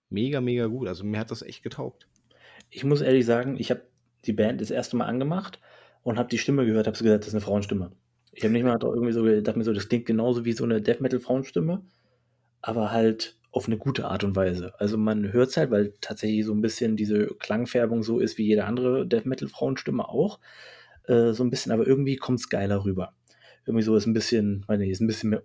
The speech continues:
Speaker 2: Umf dahinter. Zum Beispiel jetzt bei, äh, Arc Enemy zum Beispiel, finde ich die Stimme einfach nur flach.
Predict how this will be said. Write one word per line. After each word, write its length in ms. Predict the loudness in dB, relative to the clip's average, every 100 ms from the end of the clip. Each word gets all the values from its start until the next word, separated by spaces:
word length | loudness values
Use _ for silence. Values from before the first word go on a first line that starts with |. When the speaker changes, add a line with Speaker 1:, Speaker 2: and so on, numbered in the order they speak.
| 2
Speaker 2:
Umf 340 | 0 0 -12 _ _
dahinter. 460 | 2 2 0 -4 -4
Zum 140 | -2
Beispiel 220 | 0 2
jetzt 260 | 0 0 -6
bei, 260 | -4 -2 -2
äh, 60 | -2
Arc 440 | -2 -2 -2 -2
Enemy 340 | 0 2 4 2
zum 160 | 2
Beispiel, 460 | -2 -2 2 4 2 -4 -20 -20
finde 200 | -4 0
ich 100 | 0
die 100 | 0
Stimme 240 | -2 0 -2
einfach 200 | -2 -4
nur 140 | -4
flach. 440 | -2 -2 -2 -4